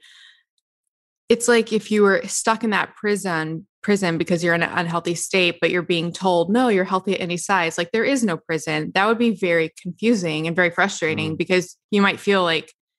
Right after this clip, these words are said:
Speaker 1: there's nothing to do. Like, you, I think it takes away some of that, the, um, like, the action that you can take to make, you know, to make changes.
Speaker 2: Yeah.
Speaker 1: So.
Speaker 2: I mean, same with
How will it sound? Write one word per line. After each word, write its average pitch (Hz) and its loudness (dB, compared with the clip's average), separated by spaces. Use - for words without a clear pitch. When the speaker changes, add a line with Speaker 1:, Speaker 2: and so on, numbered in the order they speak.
Speaker 1:
there's 196 0
nothing 180 -2
to 170 -6
do. 160 2
Like, 160 -2
you, 185 -2
I - 0
think 262 2
it 247 2
takes - -6
away 175 0
some - -6
of 160 -4
that, - -2
the, 165 0
um, 151 -4
like, 185 -2
the - 0
action 175 -2
that 170 -6
you 165 -6
can 165 -6
take 160 -4
to 165 -8
make, 160 -6
you 240 2
know, 196 4
to 185 -6
make 202 -2
changes. - -6
Speaker 2:
Yeah. 165 0
Speaker 1:
So. 170 -2
Speaker 2:
I 131 0
mean, 131 -2
same 143 0
with 151 0